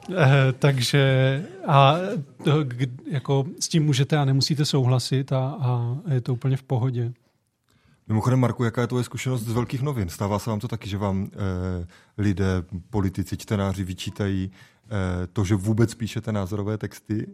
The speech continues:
Speaker 2: nejenom to, co do nich píšete? Protože ty taky občas píšeš nějaký glosy do, do,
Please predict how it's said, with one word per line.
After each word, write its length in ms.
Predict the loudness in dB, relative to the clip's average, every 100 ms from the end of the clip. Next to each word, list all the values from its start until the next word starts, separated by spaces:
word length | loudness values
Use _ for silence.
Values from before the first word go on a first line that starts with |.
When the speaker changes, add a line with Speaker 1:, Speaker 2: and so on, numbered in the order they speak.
| -18 _ -4
Speaker 2:
nejenom 320 | 0 2 2
to, 140 | 2
co 160 | 2 2
do 100 | 2
nich 180 | 0 -2
píšete? 380 | -6 -4 -2 0
Protože 120 | 2
ty 80 | 0
taky 160 | 0
občas 240 | 0 0 -4
píšeš 300 | -6 -8 -6
nějaký 240 | -6 -6
glosy 360 | -6 -6 -6 -10
do, 100 | -10
do, 160 | -10